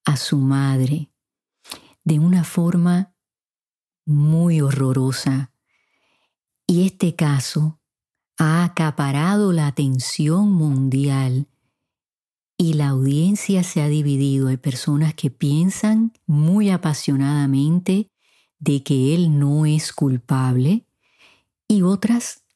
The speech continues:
que sí piensan que él es culpable.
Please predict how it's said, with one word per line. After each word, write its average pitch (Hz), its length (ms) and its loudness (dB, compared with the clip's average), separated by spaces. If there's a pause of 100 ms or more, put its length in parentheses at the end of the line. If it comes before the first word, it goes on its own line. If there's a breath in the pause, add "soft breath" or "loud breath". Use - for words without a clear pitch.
(480)
que 156 100 0
sí 247 240 0
piensan 151 720 -2 (680 soft breath)
que 139 320 2
él 143 100 0
es 143 160 0
culpable. 135 880 -2